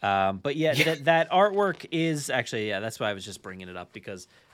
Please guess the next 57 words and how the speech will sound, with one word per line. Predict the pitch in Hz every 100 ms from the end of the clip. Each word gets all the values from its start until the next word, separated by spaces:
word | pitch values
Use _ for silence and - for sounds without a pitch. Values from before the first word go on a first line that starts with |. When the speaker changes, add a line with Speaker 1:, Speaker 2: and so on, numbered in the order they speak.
| -
Speaker 1:
I, | 107 110
I |
did | 113 151
showcase | - 135 113 113
this | 123 104
on | 101
a |
live | 92 95 104
stream, | - 110 104
but | 98 107 -
that | 110 113
artwork | 110 113 117 107 -
from | - 110 104 101
the | 101 101 98 92
cover | - 117 110 135 156 156 -
right | 165
there, | 165 175 170
which | 120 -
I'll | 98
zoom | 95 107 98
in | 98
on | 98 101 110 _ _ _ _ _
here. | 117 120 135 _ _
Speaker 2:
Yeah. | 143 139 127 98 95
Speaker 1:
Um, | 92 98 -
this, | 113 117 - -
it's | 113
right | - 95
here | 104 98 82 98 -
on | 101 95
this | 92
book. | - 98 80 80
I'll | 71
try | -
to | 92
bring | - 71
this | 80 -
up. | - _
Speaker 2:
Right. | 143 165 196 151
You | 170
can | 170
have | 185 185
it | 160
Speaker 1:
So | 131
Speaker 2:
bigger | 160 151
Speaker 1:
it's, | 123 120
Speaker 2:
than | 135 139 135 131
Speaker 1:
it's | 131
Speaker 2:
what | 139
they're | 139
Speaker 1:
right | 139
there, | 131
Speaker 2:
offering | 131 120 120
in | 117
Speaker 1:
yeah. |
Speaker 2:
this | 123
co-, | - - -